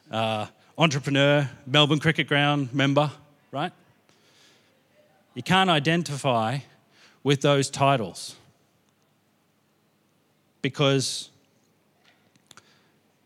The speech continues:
there's something deeper going on as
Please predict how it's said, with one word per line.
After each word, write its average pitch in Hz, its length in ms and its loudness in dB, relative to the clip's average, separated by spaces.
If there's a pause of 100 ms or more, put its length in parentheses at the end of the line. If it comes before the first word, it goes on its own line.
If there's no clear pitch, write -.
(400)
there's 135 260 0
something 135 440 -2
deeper 147 320 0
going 113 320 -4
on 110 260 -2
as 104 380 -6